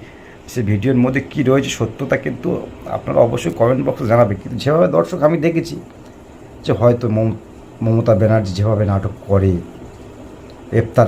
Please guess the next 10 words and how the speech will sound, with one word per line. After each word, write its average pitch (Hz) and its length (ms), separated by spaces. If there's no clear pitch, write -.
পার্টিতে 104 360
গিয়ে 101 180
পাক 104 260
সার্কাসে 101 460
লা 101 240
ইলাহা 101 300
ইল্লাল্লাহ, 95 600
কি - 60
তানার 101 280
যে 95 320